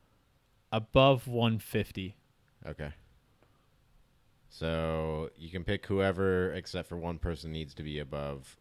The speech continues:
Speaker 2: uh, which is gonna be all of our last picks. But unless you
Speaker 1: Or
Speaker 2: want, unless you wanna
Speaker 1: Yeah.
Speaker 2: get someone for
Speaker 1: Unless you
Speaker 2: sure.
Speaker 1: see someone like, "Oh, that's guy, that guy is way undervalued, and everyone else is gonna want him. I'll get him first." 'Cause, I mean, at the top of the leaderboard, like,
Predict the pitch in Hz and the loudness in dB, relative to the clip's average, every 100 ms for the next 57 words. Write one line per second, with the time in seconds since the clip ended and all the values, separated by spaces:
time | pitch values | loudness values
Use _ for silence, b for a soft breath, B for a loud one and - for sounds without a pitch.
0 | - 65 58 55 57 - _ _ _ _ | -12 -10 -10 -10 -14 -16 _ _ _ _
1 | _ _ _ - 80 82 76 82 73 71 | _ _ _ -10 -10 -8 -8 -8 -8 -8
2 | 67 67 64 62 60 60 - - 65 50 | -8 -8 -10 -12 -12 -14 -14 -12 -12 -12
3 | - - 64 60 - _ - 92 107 113 | -18 -14 -14 -14 -18 _ -8 -2 2 12
4 | 127 165 139 139 135 135 143 147 135 135 | 12 12 12 10 4 4 4 4 6 10
5 | 190 175 113 127 120 113 - 143 165 190 | 12 10 8 6 2 0 4 8 12 12
6 | - 196 - 208 190 185 160 139 139 139 | 12 10 12 10 10 10 12 10 10 10
7 | 127 139 - 135 123 127 139 135 131 117 | 10 6 6 8 8 6 4 6 6 6
8 | 123 160 180 175 156 143 143 147 135 139 | 8 12 12 12 10 8 10 10 10 8
9 | 151 143 143 151 139 131 135 123 127 127 | 10 10 8 6 6 8 8 8 6 6
10 | 123 107 123 117 - - b b b b | 4 4 4 4 -2 -18 b b b b
11 | - 190 214 208 175 180 190 269 247 135 | 0 6 8 10 8 10 12 12 12 12
12 | 190 120 117 107 104 | 12 12 10 10 8